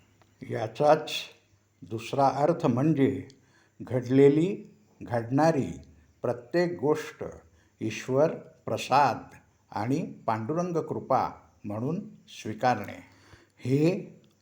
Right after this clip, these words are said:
धारिष्ट घडणे, पेलणे,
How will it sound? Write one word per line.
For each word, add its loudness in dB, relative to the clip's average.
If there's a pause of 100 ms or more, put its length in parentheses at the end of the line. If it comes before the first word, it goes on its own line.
(100)
धारिष्ट 0 (400)
घडणे, 0 (760)
पेलणे, 6